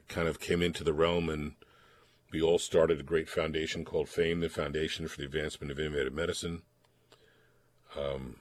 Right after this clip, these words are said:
yeah, all of them have, uh, have passed, and, and many of them at ages that were really too young for them to have gone. There was a doctor, a friend of mine, Mitch Gaynor, who is a, uh,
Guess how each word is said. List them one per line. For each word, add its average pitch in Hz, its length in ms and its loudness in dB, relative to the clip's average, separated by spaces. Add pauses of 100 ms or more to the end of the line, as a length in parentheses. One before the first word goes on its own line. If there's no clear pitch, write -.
(480)
yeah, 95 140 0
all 82 220 2
of 80 100 2
them 78 200 2
have, 73 280 0
uh, 76 220 2 (1500)
have 73 160 -4
passed, 90 400 -2
and, 98 260 0
and 98 300 2
many 117 220 6
of 98 100 4
them 85 180 4
at 82 140 2 (420)
ages 90 380 -2
that 78 100 0
were 82 300 0
really 87 200 -2
too 85 160 -6
young 85 220 0
for - 160 -4
them 73 180 -2
to - 120 -6
have 65 100 -8
gone. 65 300 -6 (1400)
There 82 100 -2
was 82 100 2
a 85 60 0
doctor, 80 640 2
a 78 180 -4
friend 87 240 -2
of 87 80 0
mine, 80 220 0
Mitch 80 180 -2
Gaynor, 87 340 0
who 80 220 -2
is 76 320 -2
a, 71 460 -4
uh, - 20 -12